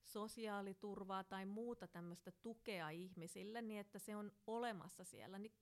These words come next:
kuinka sä edes voisit ajatella kasvattavas yritystoimintaa? Miten sä voisit ajatella ikinä palkkaavas ihmisiä, kasvattavas, ryhtyväs kansainväliseksi yritykseksi, jos ei edes sun perussosiaaliturvaa kunnossa, jos et sä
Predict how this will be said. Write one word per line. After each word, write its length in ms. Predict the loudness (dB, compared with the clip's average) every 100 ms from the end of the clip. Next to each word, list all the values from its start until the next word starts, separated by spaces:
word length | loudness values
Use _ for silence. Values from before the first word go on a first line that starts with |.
| -20 _ _ _ -6
kuinka 300 | -4 -2 -4
sä 160 | -2
edes 240 | -2 -4 -4
voisit 380 | -2 -2 -4 -4
ajatella 480 | -2 -4 -4 -6 -4
kasvattavas 720 | -4 -4 -4 -10 -6 -6 -6
yritystoimintaa? 840 | -8 -8 -10 -10 -10 -10 -14 -18 -20 -20 -6 0
Miten 240 | 2 2
sä 100 | 2
voisit 260 | 2 2 2
ajatella 300 | 2 2 2
ikinä 300 | 0 0 -2
palkkaavas 920 | 4 6 6 4 0 2 2 2 -2
ihmisiä, 500 | -4 -4 -4 -2 -2 -6 -20 -4
kasvattavas, 840 | 4 4 4 -2 -6 -2 -2 -2 -8 -20 -14 -8 -4
ryhtyväs 460 | -2 -2 0 -2 -2
kansainväliseksi 1000 | 0 0 0 -2 0 0 -2 -4 -2 0
yritykseksi, 640 | 0 0 -4 -6 -8 -8 -20 -20 -20 _ _ -20 -20 -8
jos 200 | -4 -2
ei 120 | -2 -2
edes 340 | 0 0 -2
sun 140 | -4 -2
perussosiaaliturvaa 1080 | -2 -2 -2 -4 -4 -4 -4 -6 -6 -8 -8
kunnossa, 400 | -10 -10 -10 -8 -2
jos 160 | -2
et 120 | -2
sä 80 | -10